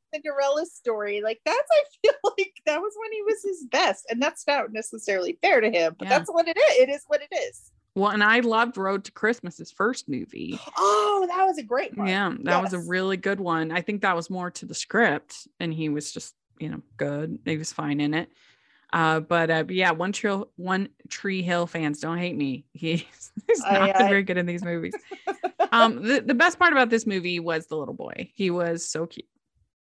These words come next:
Speaker 1: Yeah, and he, I love, I love kids who, like, have an obs-, I, I,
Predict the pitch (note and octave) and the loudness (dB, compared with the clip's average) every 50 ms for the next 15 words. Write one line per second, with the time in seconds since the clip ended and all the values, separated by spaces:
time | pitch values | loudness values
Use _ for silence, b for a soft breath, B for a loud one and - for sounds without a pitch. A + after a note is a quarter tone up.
0 | _ _ _ _ _ - A#3+ B3 B3 B3 A#3+ A#3 A#3 C#4+ D#4 B3 - A3 A#3+ B3 | _ _ _ _ _ 0 4 4 4 6 4 2 2 0 -4 -6 -4 -2 -2 -2
1 | A#3+ A#3+ A#3+ A#3+ A#3+ A#3+ A#3 A#3+ A#3 A#3 _ _ _ _ _ _ _ _ _ _ | 0 0 0 0 0 0 -2 -4 -8 -14 _ _ _ _ _ _ _ _ _ _
2 | - A3 A3 A3 G#3+ G#3 A3 A3 A3 A3 A3 G#3+ G#3+ G#3 G3+ _ - - - - | -10 -10 -10 -8 -6 -4 -2 -2 0 0 0 -2 -4 -6 -10 _ -18 -10 -8 -6
3 | G#3 G#3 G#3 G3+ - - - G#3+ G3+ F#3+ F#3 F#3 F#3 F#3 F3+ - - F#3+ F#3 F3+ | -6 -6 -6 -10 -16 -14 -12 -12 -10 -6 0 2 2 2 0 -2 -2 2 2 2
4 | F3 F#3 F3+ F3+ F3 - - - - - _ - G3 G3+ G#3 - - - - - | 2 0 -4 -6 -6 -8 -12 -18 -18 -18 _ -2 0 2 2 0 -2 -8 -14 -14
5 | - | -14